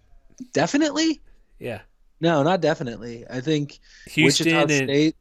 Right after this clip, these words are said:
Speaker 2: and
Speaker 1: Wichita State is probably in, but they're close to the cut line.
Speaker 2: Suck it,
Speaker 1: Cincinnati,
Speaker 2: A A C. <laughs>
Speaker 1: meh. Ugh.
Speaker 2: Just
Speaker 1: I don't
Speaker 2: saying.
Speaker 1: love their resume, but they've got enough good wins that they might slide in.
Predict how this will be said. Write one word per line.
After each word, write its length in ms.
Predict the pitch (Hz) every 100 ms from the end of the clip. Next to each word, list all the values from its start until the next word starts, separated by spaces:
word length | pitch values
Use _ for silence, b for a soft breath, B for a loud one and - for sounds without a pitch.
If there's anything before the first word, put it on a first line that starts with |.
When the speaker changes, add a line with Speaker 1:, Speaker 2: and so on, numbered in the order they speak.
| _
Speaker 2:
and 300 | - 113 110
Speaker 1:
Wichita 360 | 143 165 202 196
State 360 | - 180 180 175
is 160 | 143
probably 800 | - - 117 123 156 160 180 180
in, 280 | 180 180 170
but 200 | 123 110
they're 480 | 123 131 131 131 123 -
close 840 | - 117 117 110 - - - -
to 120 | -
the 100 | 117
cut 240 | 117 131 -
line. 280 | 131 135
Speaker 2:
Suck 340 | 135 135 147 -
it, 180 | 92 -
Speaker 1:
Cincinnati, 920 | - 147 170 151 139 139 147 143 143 139 -
Speaker 2:
A 20 |
A 40 |
C. 180 | - 233
<laughs> 40 | 123
Speaker 1:
meh. 260 | 123 120 120 - - _ - b b b b -
Ugh. 240 | 127 117 - - B B B B
Speaker 2:
Just 140 | - 131
Speaker 1:
I 40 |
don't 120 | 139
Speaker 2:
saying. 80 | 151
Speaker 1:
love 180 | 135 135
their 140 | 135 131
resume, 380 | 127 135 143
but 140 | 139 123
they've 160 | 123
got 180 | 113 147
enough 340 | 139 120 120 -
good 180 | 127
wins 360 | 120 117 123 113
that 120 | 117
they 80 | 120
might 240 | 107 120
slide 420 | 123 - 120 117 120
in. 320 | 113 117